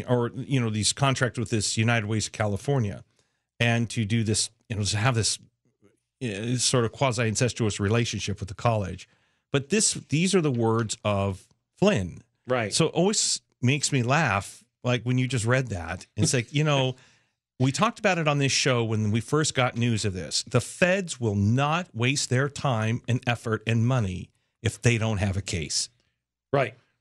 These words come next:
Speaker 1: They will not do that.
Speaker 2: I've always remembered that.
Speaker 1: Yeah.
Speaker 2: And I've always told people that whenever a raid happens and the feds are in there, and I said, "Don't listen to the lawyers. Watch
Speaker 1: Mm-mm.
Speaker 2: what they're doing."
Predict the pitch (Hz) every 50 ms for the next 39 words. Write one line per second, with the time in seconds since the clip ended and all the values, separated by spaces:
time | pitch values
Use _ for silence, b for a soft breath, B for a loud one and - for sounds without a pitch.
0 | _ _ - 139 139 147 139 135 127 113 - 107 95 80 73 98 - - _ _
1 | _ _ _ _ _ 117 123 120 - 147 175 220 247 214 - 202 190 175 180 175
2 | 147 139 131 95 90 82 - - _ _ _ _ _ - - 131 151 139 120 104
3 | 95 127 131 131 139 165 202 196 - - - 214 202 170 - 165 139 - 120 117
4 | 113 113 113 123 - 123 123 120 - 127 135 135 143 139 139 135 - - - 117
5 | 113 117 143 151 160 156 147 123 110 120 107 98 - - 85 80 92 95 - -
6 | - _ _ _ _ _ _ _ _ - 107 110 110 107 - - - 143 143 135
7 | 113 120 135 123 139 143 135 123 110 95 90 90 101 - - 104 101 104 104 101
8 | - - - 113 107 101 98 98 104 - - 156 160 - - - 170 170 165 -
9 | 160 151 139 - 160 123 127 127 123 123 131 135 120 101 87 80 82 85 - -
10 | _ _ _ _ _ - 117 127 135 131 139 123 110 165 156 151 - 160 143 120
11 | 104 156 156 139 113 90 71 -